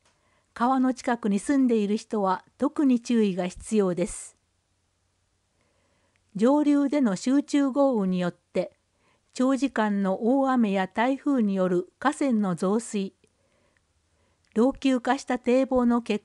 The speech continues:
壊、これらで氾濫する危険があります。地形から読み解く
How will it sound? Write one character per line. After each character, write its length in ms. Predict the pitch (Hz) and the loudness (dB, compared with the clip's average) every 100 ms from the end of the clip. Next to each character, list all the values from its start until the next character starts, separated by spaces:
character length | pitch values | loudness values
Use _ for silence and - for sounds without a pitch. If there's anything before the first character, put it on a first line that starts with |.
| _ | _
壊、 280 | 208 196 - _ _ _ _ _ _ _ | -4 -4 -6 _ _ _ _ _ _ _
こ 140 | - 233 | -4 0
れ 120 | 269 | 2
ら 140 | 240 | 0
で 300 | 214 196 - _ _ - | 0 -2 -4 _ _ -6
氾 240 | 226 285 | 0 2
濫 240 | 277 277 | 2 0
す 140 | 269 240 | 0 -2
る 120 | 247 | -4
危 100 | - | -4
険 280 | - 233 226 | 0 2 2
が 120 | 208 | 0
あ 40 | |
り 140 | 190 165 | -2 -4
ま 140 | 165 | -6
す。 360 | - - - _ _ _ _ _ _ _ _ _ _ _ _ _ _ _ _ _ _ _ _ _ _ _ _ _ _ _ _ _ - | -6 -12 -18 _ _ _ _ _ _ _ _ _ _ _ _ _ _ _ _ _ _ _ _ _ _ _ _ _ _ _ _ _ -14
地 140 | - | -8
形 320 | - 302 294 | 0 2 2
か 160 | - 277 | 0 0
ら 80 | 202 | 0
読 180 | 196 | 2
み 160 | 214 233 | 2 2
解 120 | 233 | 0
く 240 | - 170 | -4 -8